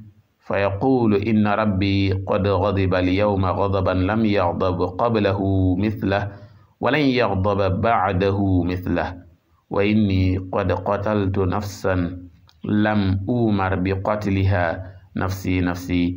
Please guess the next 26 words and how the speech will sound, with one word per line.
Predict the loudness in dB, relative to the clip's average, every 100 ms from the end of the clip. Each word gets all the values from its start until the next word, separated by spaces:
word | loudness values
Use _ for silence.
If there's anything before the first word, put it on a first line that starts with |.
| -8 -20 _
اذهبوا | -2 -2 -2 0 0 0
إلى | 0 0
غيري، | 0 0 0 0 0 -2 -10 -10 -2
اذهبوا | -2 0 -2 0 -2 0
إلى | 0
عيسى | 0 0 0 0 0 0 0
ابن | 0 0 0 -2 -2 -2
مريم." | -2 -2 -4 -8 -18 -20 _ _ _ _ _
Yonent | -2 0
Yàlla | 0 0 0
Muusa | 0 0 0 2
bi | 2
ñu | 0
ko | 2
làmbee, | 2 2 2 2 2 -2 -6 -14 -20 _ _ _ _
ne | -4
ko, | 0 2
"Yow | 4 4
Muusa, | 4 2 2 2 2 2 -2 -6
yow | 0 2
la | 4
Yàlla | 2 2 2
yónni | 2 4 4
woon, | 6 4 2 -4 -10 -16 -20 _ _ _ _ _
jox | 0 0 2
la | 2 4 2 0